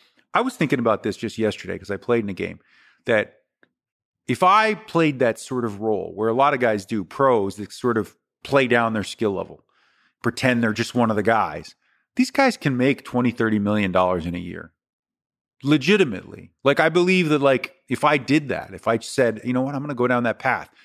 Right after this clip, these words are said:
get into these games in L A, you know, and travel and do all this kind of stuff," I can make twenty million a year. But it feels a little greasy,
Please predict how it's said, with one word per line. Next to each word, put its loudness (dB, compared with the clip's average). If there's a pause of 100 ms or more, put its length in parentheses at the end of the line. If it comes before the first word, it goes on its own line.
(180)
get 0
into -4
these -4
games 0
in -2
L 2
A, 2
you -8
know, -6
and -10
travel 0
and -8
do -4
all -2
this -6
kind -10
of -12
stuff," -4 (260)
I 0
can -6
make -4
twenty -2
million 0
a -4
year. -6 (220)
But 0 (560)
it -6
feels 2
a -4
little 2
greasy, -2